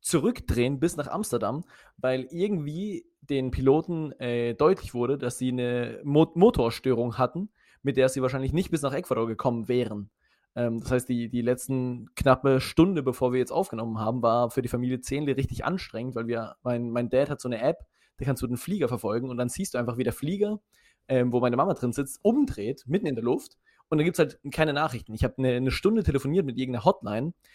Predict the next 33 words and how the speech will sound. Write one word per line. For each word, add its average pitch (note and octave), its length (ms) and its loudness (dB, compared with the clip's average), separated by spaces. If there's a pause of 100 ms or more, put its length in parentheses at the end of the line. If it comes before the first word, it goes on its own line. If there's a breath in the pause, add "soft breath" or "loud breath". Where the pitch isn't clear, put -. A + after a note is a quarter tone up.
(160 soft breath)
die C#3+ 80 0
waren C#3 120 2
verwirrter C#3 400 0
als A#2 120 -2
ich. - 280 -8
Ich - 40 -8
hab C#3 100 -4
gesagt B2+ 180 -2
so, B2+ 80 -2
„Hey, F3 200 -2
hier, F3+ 280 0
Flug D#3 420 -2
K C#3+ 240 2
L C#3 200 -2
sieben C3 220 -4
fünf C3 200 -8
eins, D#3+ 280 -2
was C#3 140 0
ist? - 300 -2
Warum B2 160 0
drehen A#2+ 180 -2
die A#2+ 80 -2
um?“ D#3 160 0
Und D3 80 -2
ich A#2 60 -4
so, B2+ 160 0 (160 soft breath)
„Hä, C#3 160 2
die B2 80 2
drehen A2+ 200 -4
um?“ D#3+ 260 -2
So, - 120 -12
„Ja, C3 240 4
die, A#2+ 140 -4